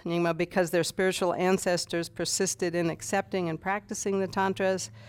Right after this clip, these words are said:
that had been translated during the royal dynastic period, and they are Nyingmapa in relation to the Sarmapa adherents of the new." So we can kind of see a dual, you know, they are old because they were or-, the sort of original,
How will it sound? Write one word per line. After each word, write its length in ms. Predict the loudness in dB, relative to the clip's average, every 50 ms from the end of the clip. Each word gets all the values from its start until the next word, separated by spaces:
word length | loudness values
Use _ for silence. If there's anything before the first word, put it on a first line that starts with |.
| -20 -20 -8 -2
that 180 | 0 2 2 4
had 220 | 4 2 4 4
been 180 | 4 4 2 2
translated 640 | 2 0 0 0 0 0 0 0 0 2 0 0 0
during 240 | 0 2 2 2
the 60 | 2 2
royal 300 | 2 4 4 4 2 0
dynastic 840 | -2 -2 -2 0 2 2 2 2 2 0 -2 -4 -6 -6 -6 -10 -10
period, 500 | -4 -2 -2 0 0 -2 -4 -4 -8 -10 -16 -20 -20 -20 -20 -20 -20 -8 -4
and 140 | -2 0 2
they 160 | 4 4 4
are 100 | 4 2
Nyingmapa 800 | 2 2 4 4 6 6 6 6 6 6 4 4 2 2 -2 0
in 160 | 0 2 2
relation 500 | 2 4 4 2 2 2 2 0 0 0 -2
to 120 | -4 -4
the 120 | -4 -2
Sarmapa 920 | -2 0 2 4 4 6 6 6 4 4 2 -2 -2 -2 -2 -2 -2 -2 -4 -8 _ -8
adherents 560 | -6 -6 -4 0 0 2 2 0 -2 -2 -4
of 180 | -4 -4 -4 -4
the 100 | -2 0
new." 460 | 2 2 2 0 0 -2 -6 -10 -12 -16 _ _ _ _ _ _ _ _ _ _ _ _ _
So 180 | -10 -4 -2 -2
we 80 | -2
can 260 | -2 -2 0 0 0
kind 220 | 0 0 -2 0 -2
of 80 | -2
see 220 | -2 -2 0 0 0
a 60 | 0
dual, 360 | -2 -2 -2 0 -2 -2 -2 0
you 100 | 0 2
know, 80 | 2 4
they 140 | 6 8
are 200 | 8 8 8 8
old 300 | 6 6 6 8 6 6
because 320 | 2 -2 0 0 0 2 2
they 140 | 2 4 4
were 140 | 2 2
or-, 180 | 0 -2 -6 -8 -10 -4
the 140 | -2 -2 -2
sort 220 | 0 0 0 0
of 80 | 0 0
original, 720 | -2 0 2 2 2 4 4 4 4 4 4 4 2 -2